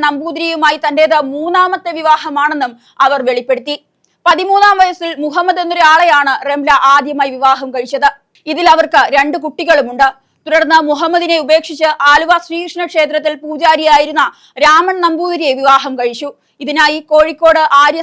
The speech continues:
സമാജത്തിൽ വച്ച് മതം മാറി. രാമൻ നമ്പൂതിരിയുമായുള്ള വിവാഹ ജീവിതത്തിനിടെയാണ് ആലുവയിലെ ക്ഷേത്രത്തിലെ തിരുവാഭരണ മോഷണക്കേസിൽ ഉൾപ്പെട്ടത്. പെരുമ്പാവൂരിലെ കോടതിയിൽ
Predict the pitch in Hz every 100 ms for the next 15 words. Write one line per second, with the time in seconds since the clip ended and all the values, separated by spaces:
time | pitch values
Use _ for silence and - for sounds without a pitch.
0 | 320 285 294 294 285 311 294 302 262 254
1 | 269 269 240 262 277 _ _ _ 311 320
2 | 359 403 392 370 359 370 370 359 330 339
3 | 330 320 302 311 339 262 311 311 302 311
4 | 330 302 277 277 - _ 277 294 349 359
5 | 339 320 294 - 302 302 302 294 294 285
6 | 294 320 311 269 294 294 294 269 285 302
7 | 311 302 285 262 254 247 277 285 285 262
8 | _ _ _ - 294 302 359 339 339 330
9 | 320 311 - _ 311 320 339 320